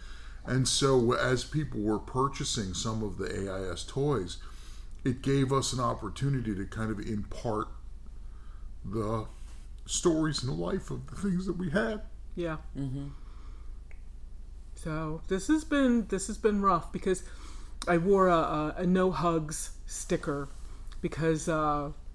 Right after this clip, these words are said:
Speaker 2: for one, it was the right thing to do. Dan and I just traveled and, and, you know, so I didn't wanna be hugging people. But man, some of the people that came through, if they'd have hugged me, I w-, I would have been gone.
Speaker 1: Yeah.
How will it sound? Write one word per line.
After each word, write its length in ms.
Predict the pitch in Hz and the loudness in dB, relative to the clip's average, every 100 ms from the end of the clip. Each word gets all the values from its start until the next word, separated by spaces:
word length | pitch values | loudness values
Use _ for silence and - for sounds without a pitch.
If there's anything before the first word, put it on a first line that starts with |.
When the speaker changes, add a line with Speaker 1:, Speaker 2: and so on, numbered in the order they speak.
| - | 0
Speaker 2:
for 120 | 202 | 6
one, 240 | 190 208 208 | 10 10 10
it 60 | |
was 120 | 185 | 6
the 60 | 196 | 6
right 200 | 175 165 | 4 6
thing 180 | 185 180 | 4 4
to 60 | 175 | 4
do. 380 | 151 151 156 165 - - | 4 4 4 0 -8 -4
Dan 200 | 160 165 | 0 2
and 100 | 160 | 4
I 120 | 156 | 2
just 240 | 156 156 - | 2 -2 0
traveled 600 | 170 151 147 156 151 170 151 | 4 4 4 2 2 0 -2
and, 400 | 143 143 147 - - | -2 0 -2 -4 -4
and, 320 | 135 131 131 - | -4 -4 -4 -4
you 140 | 156 | -2
know, 280 | 147 143 151 147 139 - - - | 0 0 -2 -4 -8 -10 -10 -4
so 240 | 156 147 | 0 4
I 80 | 151 | 4
didn't 140 | 156 | 2
wanna 140 | 156 156 | -2 0
be 100 | 151 | 0
hugging 340 | 156 151 147 | 0 0 -2
people. 460 | - 147 - 139 - - - - - - | -4 -4 -4 -4 -6 -8 -10 -8 -8 -2
But 140 | 151 | 0
man, 400 | 156 151 165 156 | 4 4 4 2
some 160 | - 170 | 2 2
of 60 | |
the 80 | 175 | 2
people 300 | - 180 175 | 0 0 2
that 140 | 160 156 | 2 2
came 280 | 175 160 160 | 0 0 0
through, 380 | 160 165 175 | 2 4 6
if 80 | 165 | 4
they'd 160 | 175 165 | 2 2
have 120 | 151 | 2
hugged 340 | 143 156 143 | 2 0 2
me, 320 | 180 175 190 208 | 2 2 2 2
I 140 | 143 156 | 0 0
w-, 200 | 156 156 | 0 0
I 200 | 147 143 139 - | 0 -2 -4 -4
would 120 | 156 151 | -2 -2
have 80 | |
been 160 | 143 160 | 0 0
gone. 560 | 160 160 160 156 156 - - | 2 2 0 0 -2 -4 -8
Speaker 1:
Yeah. 80 | - | -8